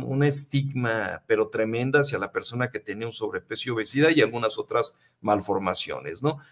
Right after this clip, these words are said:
Entonces, cada mes se revisaba a todos los jóvenes para que tuvieran las características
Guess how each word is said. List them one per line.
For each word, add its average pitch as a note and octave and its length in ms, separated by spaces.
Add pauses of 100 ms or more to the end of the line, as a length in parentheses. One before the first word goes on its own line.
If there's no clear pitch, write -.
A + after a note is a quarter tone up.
(120)
Entonces, C#3+ 400
cada D#3+ 240
mes D#3 200
se D3+ 100
revisaba B2 460
a C3 60
todos B2+ 220
los G#2 180
jóvenes B2 420
para G#2 280
que - 80
tuvieran G#2+ 320
las F#2+ 160
características F2+ 1000